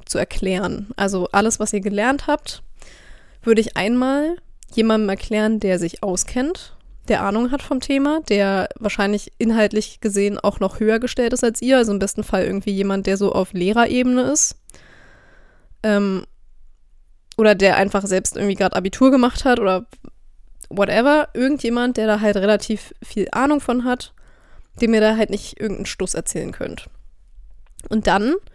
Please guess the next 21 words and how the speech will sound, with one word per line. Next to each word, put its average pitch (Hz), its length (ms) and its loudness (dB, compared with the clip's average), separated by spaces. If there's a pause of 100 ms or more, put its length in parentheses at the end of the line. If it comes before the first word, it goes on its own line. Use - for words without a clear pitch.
(340)
da 185 100 -4
könnt 202 180 -2
ihr 208 60 4
dann 190 100 0
einfach 196 240 -4
gucken, 202 240 -2
was 185 140 -2
euch 185 160 -4
an 190 80 -4
Faktenwissen 185 560 -6
noch 180 120 -8
fehlt. 185 340 -4
Und 208 220 -6
dann 226 180 2
könnt 233 280 -4
ihr 240 320 0 (240)
das 220 180 0
jemandem 214 300 0
erklären, 208 420 -4
der 196 160 0
wirklich - 360 -12